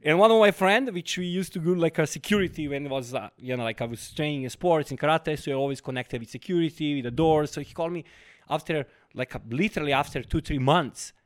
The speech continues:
"I need a guy. Uh, can you come to, to Nice?" "No, to Mykonos. First to Mykonos." I said, "Okay, uh, let me go to Mykonos.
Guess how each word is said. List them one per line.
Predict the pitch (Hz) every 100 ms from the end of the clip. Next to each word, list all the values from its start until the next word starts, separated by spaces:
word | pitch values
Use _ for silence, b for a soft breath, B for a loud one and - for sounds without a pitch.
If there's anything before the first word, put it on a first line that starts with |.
| _ -
"I | 135
need | 151 143
a |
guy. | 123 143 147 143 131 b b _
Uh, | 120 123
can | -
you | 139
come | - 143 131
to, | 131 127 120
to | 139
Nice?" | 143 - - - _ _ -
"No, | 156 123 _ _ -
to | -
Mykonos. | 151 151 107 - -
First | 165 123
to | 135
Mykonos." | 123 95 - -
I | 131
said, | 160 139
"Okay, | - 170 180 b b b b b
uh, | 120 127 127 127 123 - -
let | -
me |
go | 113
to | 127
Mykonos. | 160 180 104